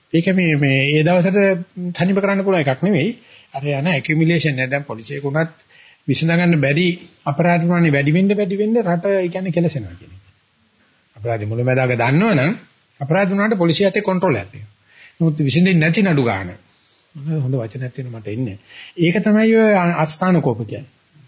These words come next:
අස්ථාන කෝප කියලා කියන්නේ ඔය මේ, මේ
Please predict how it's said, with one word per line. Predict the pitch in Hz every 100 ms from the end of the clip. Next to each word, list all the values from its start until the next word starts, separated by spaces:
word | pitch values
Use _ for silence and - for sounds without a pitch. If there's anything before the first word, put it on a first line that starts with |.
| _ _ _ _ _
අස්ථාන | 92 - 135 139
කෝප | 139
කියලා | 135 139 123
කියන්නේ | 143 170 208 170 - - -
ඔය | 160 127
මේ, | 131 123
මේ | 120 117